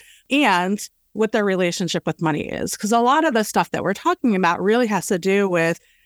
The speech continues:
how you're thinking about money, you know, what the mindset is,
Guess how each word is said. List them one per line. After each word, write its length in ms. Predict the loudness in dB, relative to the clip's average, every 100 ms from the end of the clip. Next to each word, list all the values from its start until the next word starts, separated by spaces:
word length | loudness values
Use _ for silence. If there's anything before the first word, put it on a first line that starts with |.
| _
how 120 | -2
you're 220 | 0 0 -2
thinking 520 | -4 -4 0 0 2
about 300 | 2 2 2
money, 360 | 2 2 0 0
you 100 | -2
know, 120 | 0
what 200 | -2 -2
the 80 | -2
mindset 640 | 0 0 0 0 0 0 0
is, 400 | -2 0 -2